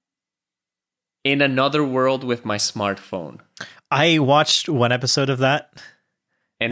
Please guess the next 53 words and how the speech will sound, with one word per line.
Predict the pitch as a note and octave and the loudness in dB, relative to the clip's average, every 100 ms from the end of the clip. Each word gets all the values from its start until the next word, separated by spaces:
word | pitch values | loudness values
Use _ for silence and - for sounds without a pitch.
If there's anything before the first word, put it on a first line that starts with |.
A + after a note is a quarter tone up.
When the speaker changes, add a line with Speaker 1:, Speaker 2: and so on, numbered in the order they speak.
| B2+ | 2
Speaker 1:
dropped | A2+ A2 G#2+ | 4 4 2
it | A2+ | 0
Speaker 2:
And | |
Speaker 1:
harder | G#2+ A2 A#2 | 0 0 0
than | A2 A2 G#2 G2+ G2+ G#2+ | 0 0 0 -2 -10 -6
Speaker 2:
Yeah, | B2+ A2+ | -4 -2
I, | G#2+ G#2+ G#2 G2+ - _ _ _ _ _ _ - | -2 -4 -4 -8 -12 _ _ _ _ _ _ -8
I, | B2+ - | -4 0
I | C3+ | 0
couldn't, | E3 G3 A2 | 2 2 4
I | B3 B2+ | 2 2
Speaker 1:
<laughs> | - | -2
Speaker 2:
couldn't. | A#2 A2 G#2+ - - | -4 -4 -8 -10 -12
<laughs> | - - - - B4+ - F#4 - C4 D#4+ D#4+ C4 G#3 | -14 -14 -12 0 2 2 -4 -6 -6 -4 -4 -6 -4
Speaker 1:
Yeah, | E3 D#3+ | 0 2
see, | C3 F#3+ | 2 -2
so | D3 D3+ | 0 2
I | D3 | 4
actually | D#3+ E3 F3+ C#3 | 2 2 0 0
did | C3+ C#3 | -2 -2
watch | B2+ B2 - | 0 0 0
all | B2 A#2+ A#2 | 0 2 0
of | |
that, | A2 G2+ - | 0 -2 0
and | A2+ | -2
it | |
was | A2 A2+ | -2 -4
one | A#2+ C#3+ | -4 -2
hundred | C3+ | -2
percent | B2 - A2 | -4 -6 -6
a | |
guilty | G#2 G#2 G2+ | -6 -6 -8
pleasure. | F#2+ G2+ - | -8 -8 -8
Would | G#2 G#2+ | -8 -2
I | G#2+ | 0
recommend | G#2+ A2+ B2+ A2+ | 0 -2 -4 -4
it | A2+ | -6
to | - A2+ | -6 -6
anyone? | A#2 A#2 G#2 | -4 -4 -2
No. | G#2 C3 - _ _ _ _ | -2 -2 -6 _ _ _ _
Would | A2+ A2 | -2 0
I | |
watch | G#2+ G#2+ | 2 0
it | A2+ | -2
again? | G#2+ G#2+ G2 | -2 -4 -4
No. | G2 B2 - _ _ - | -2 -4 -6 _ _ -8
Would | G#2+ | -2
I | A2 | 0
watch | G#2 G#2+ - | 0 -2 -4
the | |
second | G2+ D3 D#3 | -4 -2 -2
season? | A#2+ A#2+ A#2 G#2 _ _ | -2 -4 -4 -10 _ _
No. | F#2+ F#2 | -8 -6